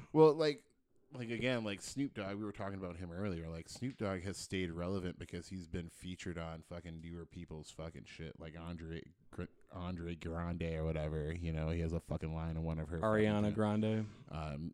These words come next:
Speaker 1: he might have a fucking line with Justin fucking Timberlake.
Speaker 2: Yeah,
Speaker 1: He
Speaker 2: I
Speaker 1: might
Speaker 2: mean,
Speaker 1: have a
Speaker 2: Snoop,
Speaker 1: line.
Speaker 2: Snoop has
Speaker 1: He,
Speaker 2: stayed.
Speaker 1: that's how he stayed relevant.
Speaker 2: Well, he, and he's just, he's a household name. He's extremely famous and beloved, and,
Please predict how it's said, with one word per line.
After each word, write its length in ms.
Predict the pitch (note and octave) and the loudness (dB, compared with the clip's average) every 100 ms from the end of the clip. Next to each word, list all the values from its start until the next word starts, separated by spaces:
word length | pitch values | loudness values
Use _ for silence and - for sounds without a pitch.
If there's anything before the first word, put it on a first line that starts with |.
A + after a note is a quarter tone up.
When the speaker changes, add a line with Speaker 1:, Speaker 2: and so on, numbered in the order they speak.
| - | -6
Speaker 1:
he 120 | F#2 | -6
might 240 | F2+ E2 | -4 -4
have 200 | D#2+ E2+ | -4 -4
a 60 | D#2+ | -4
fucking 360 | - F2+ D#2+ E2 | -2 -2 -2 -2
line 200 | E2 D#2+ | 0 0
with 160 | D#2 | 0
Justin 520 | - E2 - C#2+ C2+ - - | 0 -2 -2 -6 -8 -12 -8
fucking 240 | E2+ D#2+ D2+ | -6 -4 -4
Timberlake. 520 | G2+ F2 E2 D#2+ C2 | 0 2 2 0 2
Speaker 2:
Yeah, 500 | C3+ C3 B2+ B2 B2 | 8 10 12 12 10
Speaker 1:
He 60 | C3 | 10
Speaker 2:
I 20 | |
Speaker 1:
might 40 | |
Speaker 2:
mean, 200 | C#3 C3 | 12 10
Speaker 1:
have 80 | G2 F#2 | 8 8
a 20 | |
Speaker 2:
Snoop, 260 | D#3+ F3 F#3+ | 12 12 12
Speaker 1:
line. 140 | - - | 6 -2
Speaker 2:
Snoop 400 | - E3 F#3 F#3+ | 6 10 12 12
has 160 | D3 | 10
Speaker 1:
He, 80 | - | 10
Speaker 2:
stayed. 240 | - C#3+ C#3 C#3 | 10 12 12 12
Speaker 1:
that's 100 | C#3 | 12
how 160 | C3+ | 12
he 100 | A#2+ | 12
stayed 360 | G#2+ - G#2 F2 | 8 8 10 10
relevant. 280 | G2 A2 E3 | 8 10 12
Speaker 2:
Well, 120 | D#3+ | 12
he, 180 | E3+ E3+ | 12 12
and 160 | E3 | 12
he's 300 | E3 E3 A#2+ | 12 12 10
just, 260 | - D3 - | 8 8 10
he's 200 | D3 C#3+ | 12 12
a 60 | A#2 | 12
household 640 | D3+ D3 C#3 D#3 C3 A2+ | 12 12 12 10 10 10
name. 420 | A#2 A#2+ A#2+ A#2+ | 8 10 10 12
He's 280 | A#2+ A2+ A2 | 10 8 4
extremely 960 | B2 - - C3 C3 B2+ B2 A#2 A2+ G#2+ - _ - | -2 -2 2 8 10 12 10 10 8 4 -4 _ -18
famous 720 | - C3+ C3 B2+ A#2+ - - | 2 6 10 10 8 6 4
and 220 | A#2+ A2+ | 4 6
beloved, 500 | A#2 A#2 A#2+ A#2 A#2+ A#2+ A#2 A2+ | 6 10 10 10 8 8 8 6
and, 480 | B2 A#2+ A#2 A#2 | 6 8 8 8